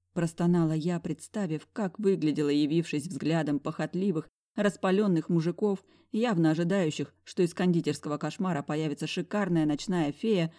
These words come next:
размера бегемот, вертящий фуэте. «Это было шикарно! Ты была похожа на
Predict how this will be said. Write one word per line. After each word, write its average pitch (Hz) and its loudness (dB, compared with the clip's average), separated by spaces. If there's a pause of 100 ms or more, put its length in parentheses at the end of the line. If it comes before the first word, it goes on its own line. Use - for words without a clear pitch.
(180)
размера 165 2 (200)
бегемот, 165 4
вертящий 143 -4
фуэте. 151 -6 (520)
«Это 247 8
было 247 6
шикарно! 226 6 (280)
Ты 349 4
была 330 8
похожа 269 4
на 254 6